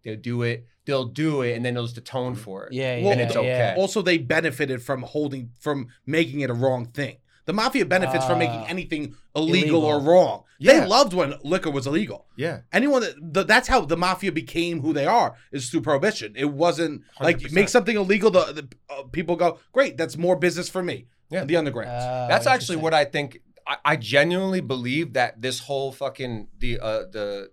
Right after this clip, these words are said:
Speaker 1: the Supreme Court abortion situation,
Speaker 3: A
Speaker 1: which
Speaker 3: topic, a topic we <laughs>
Speaker 1: you, you guys have gotten into this?
Speaker 3: We
Speaker 2: No,
Speaker 3: just, we
Speaker 2: no,
Speaker 3: just think
Speaker 2: no.
Speaker 3: it's wrong. We, we've mentioned that. We,
Speaker 1: Yeah,
Speaker 3: we're,
Speaker 1: of course
Speaker 3: yeah,
Speaker 1: it's
Speaker 3: yeah,
Speaker 1: wrong.
Speaker 3: yeah, yeah, yeah.
Speaker 1: Uh, there's no question. But
Speaker 3: Of
Speaker 1: I
Speaker 3: course.
Speaker 1: think the real reason is so that there's more bodies for war.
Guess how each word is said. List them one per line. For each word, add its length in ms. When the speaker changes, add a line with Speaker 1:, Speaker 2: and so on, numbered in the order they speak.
Speaker 1:
the 80
Supreme 340
Court 280
abortion 580
situation, 680
Speaker 3:
A 120
Speaker 1:
which 240
Speaker 3:
topic, 160
a 60
topic 400
we 320
<laughs> 640
Speaker 1:
you, 120
you 260
guys 240
have 80
gotten 180
into 160
this? 240
Speaker 3:
We 220
Speaker 2:
No, 60
Speaker 3:
just, 240
we 100
Speaker 2:
no, 60
Speaker 3:
just 120
think 140
Speaker 2:
no. 60
Speaker 3:
it's 120
wrong. 420
We, 120
we've 260
mentioned 380
that. 160
We, 100
Speaker 1:
Yeah, 180
Speaker 3:
we're, 80
Speaker 1:
of 60
course 160
Speaker 3:
yeah, 80
Speaker 1:
it's 100
Speaker 3:
yeah, 60
Speaker 1:
wrong. 140
Speaker 3:
yeah, 80
yeah, 60
yeah. 80
Speaker 1:
Uh, 120
there's 160
no 120
question. 420
But 200
Speaker 3:
Of 60
Speaker 1:
I 40
Speaker 3:
course. 160
Speaker 1:
think 200
the 100
real 300
reason 540
is 120
so 80
that 100
there's 140
more 160
bodies 460
for 140
war. 300